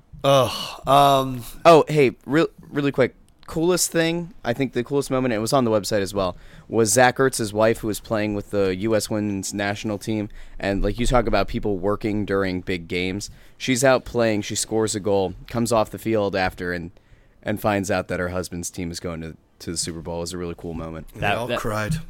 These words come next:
Speaker 3: Yeah, that was a tearjerker.
Speaker 1: Um,
Speaker 3: You
Speaker 1: all
Speaker 3: wanna
Speaker 1: right,
Speaker 3: wrap us?
Speaker 1: so, yeah, we have two weeks.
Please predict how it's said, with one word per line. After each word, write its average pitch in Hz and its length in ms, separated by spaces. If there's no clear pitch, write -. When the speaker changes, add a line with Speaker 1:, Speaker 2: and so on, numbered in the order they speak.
Speaker 3:
Yeah, 104 220
that 110 140
was 104 160
a - 20
tearjerker. 90 580
Speaker 1:
Um, 117 680
Speaker 3:
You 117 80
Speaker 1:
all 170 60
Speaker 3:
wanna 185 120
Speaker 1:
right, 104 60
Speaker 3:
wrap 110 40
us? - 80
Speaker 1:
so, 131 360
yeah, 139 180
we 135 120
have 120 140
two 180 200
weeks. 131 580